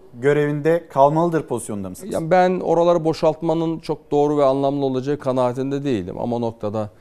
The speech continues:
Speaker 2: Cumhuriyet Halk Partisi'nin değerlenmele-, değerlendirmeleri nasıl olur, onlara da bir yorum yapmak istemem.
Speaker 1: Peki masaya Kemal Kılıçdaroğlu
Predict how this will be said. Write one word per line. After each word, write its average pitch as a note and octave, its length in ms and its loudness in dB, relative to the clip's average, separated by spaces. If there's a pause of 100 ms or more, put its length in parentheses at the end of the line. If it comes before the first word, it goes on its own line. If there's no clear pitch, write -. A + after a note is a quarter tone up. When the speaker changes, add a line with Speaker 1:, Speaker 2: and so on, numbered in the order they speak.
(240)
Speaker 2:
Cumhuriyet G#2+ 340 -8
Halk A2 220 -4
Partisi'nin G#2 340 -8
değerlenmele-, G#2 960 -4
değerlendirmeleri G2+ 880 -4
nasıl G2+ 280 -8
olur, F#2 200 -10
onlara G2 340 -6
da F#2 100 -10
bir G2 60 -8
yorum F#2+ 240 -6
yapmak F#2 300 -8
istemem. - 320 -16 (200)
Speaker 1:
Peki F3 360 4 (140)
masaya D3 880 2 (640)
Kemal E3+ 220 0
Kılıçdaroğlu C#3+ 680 0